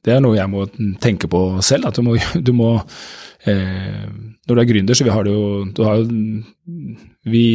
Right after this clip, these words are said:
som ha-, var og startet Otovo, vi har jo liksom noe vi vil få til, eh, så da blir det litt at,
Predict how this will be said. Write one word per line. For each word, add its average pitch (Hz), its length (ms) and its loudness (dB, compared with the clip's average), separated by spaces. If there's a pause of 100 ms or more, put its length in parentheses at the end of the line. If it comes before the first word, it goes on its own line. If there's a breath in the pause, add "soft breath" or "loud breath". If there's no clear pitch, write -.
som 113 180 0 (640)
ha-, - 140 -8 (800)
var 104 260 -4
og 104 140 -6
startet 104 320 0
Otovo, 107 320 0
vi 120 80 4
har 113 120 2
jo 113 60 -2
liksom 107 180 0
noe 90 140 0
vi 92 160 -2
vil 101 100 -4
få - 240 -2
til, 175 200 2 (440 loud breath)
eh, 107 240 0
så 123 220 2
da 123 240 4
blir 110 220 2
det 127 80 0
litt 107 180 0
at, 107 180 -6